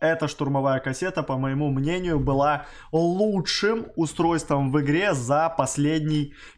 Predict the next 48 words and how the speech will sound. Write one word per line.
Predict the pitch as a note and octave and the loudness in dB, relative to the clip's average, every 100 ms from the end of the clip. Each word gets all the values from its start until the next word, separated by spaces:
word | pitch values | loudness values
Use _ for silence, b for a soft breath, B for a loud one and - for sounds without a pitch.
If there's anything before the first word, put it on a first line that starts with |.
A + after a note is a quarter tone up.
| _ | _
период | D3+ C#3+ D#3 D3 C#3+ | 0 2 0 0 -2
времени. | C3 D#3 C3+ A#2 A2+ | 0 0 0 -2 -4
Ну | B2+ | 0
а | G3 | 0
если | G#3+ F#3+ | 0 0
вам | F3+ | 0
нравится | E3+ F3 D3+ | 2 0 0
подобного | D#3 D3 C#3+ C#3+ | 0 0 2 2
рода | D3 C#3+ | 2 2
видосы, | D3 E3+ - | 2 0 -2
то | C3+ | -2
обязательно | C3 D3 C#3 | 0 0 0
не | C3 | 0
забывайте | D3 C3+ A#2+ | 0 0 -4
их | |
поддерживать | - B2+ C#3+ C#3 | -4 0 0 0
лайком, | E3 G3 F3+ | 0 0 0
не | D3 | -2
забывайте | B2+ C#3+ C3+ | 0 -2 -2
подписываться | C#3+ C#3 E3+ C#3+ B2 C3 | -4 0 -2 -2 -4 -4
на | |
этот | B2+ | -4
замечательный | B2 B2+ C3+ C3 | -4 -4 -4 -2
канал, | D3+ F3 G#3 | 0 0 0
ну | D#3 | 0
и, | E3+ | -2
конечно | D#3 D#3 - B2+ | -2 -2 -4 -4
же, | C3 | -4
не | |
забывайте | A#2+ C3 C#3+ C#3 | -2 0 -2 -2
про | C3+ C3+ | 0 0
розыгрыш, | E3+ D#3+ C#3 - | 2 2 0 -4
который | - C3 B2+ | -4 -4 0
прямо | D3 C#3 | 0 2
сейчас | - C3 C3+ | -2 -4 -4
у | |
нас | B2+ - | -6 -4
имеется | C#3 B2+ B2+ | -4 -4 -6
на | B2 | -4
канале, | C#3+ F3 D#3+ | 0 0 0
на | C3+ | 0
два | C3+ | 0
миллиона | C#3 B2+ B2+ | 0 0 -4
кристаллов, | B2+ B2+ C#3+ C3 C3 | -6 -4 0 0 -2
на | |
тридцать | B2+ C3 - | -2 -4 -4
тысяч | A#2+ | -4
танкоинов. | C#3 C3 F#3+ F#3 | -2 0 0 -2